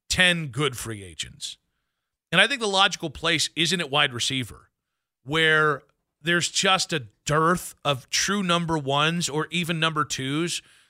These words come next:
that hit the open market. I, I just, I, I just don't, I, it's just not likely. You don't have the, the collateral to trade for 'em. Those guys don't hit the market.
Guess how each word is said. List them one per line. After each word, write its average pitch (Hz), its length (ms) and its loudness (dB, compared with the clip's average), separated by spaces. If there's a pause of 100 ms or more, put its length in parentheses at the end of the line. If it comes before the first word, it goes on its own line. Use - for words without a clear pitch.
(100)
that 143 100 -2
hit 151 200 0
the 143 100 -2
open 123 240 -4
market. 98 380 -12 (920)
I, 180 160 6 (100)
I 175 160 6
just, 202 280 -4
I, 175 280 4
I 160 100 4
just 165 320 -4
don't, 190 300 -2
I, 170 220 0 (120)
it's 175 160 -2
just 185 160 -2
not 196 200 4
likely. 143 480 -2 (440)
You 127 80 -4
don't 185 120 4
have 196 160 2
the, 180 200 0
the 147 120 -6
collateral 180 480 0
to 135 100 -10
trade 190 360 0
for 180 300 0
'em. 180 200 0 (360)
Those 185 240 2
guys 180 240 4
don't 170 180 0
hit 151 140 0
the 139 80 -6
market. 180 520 -2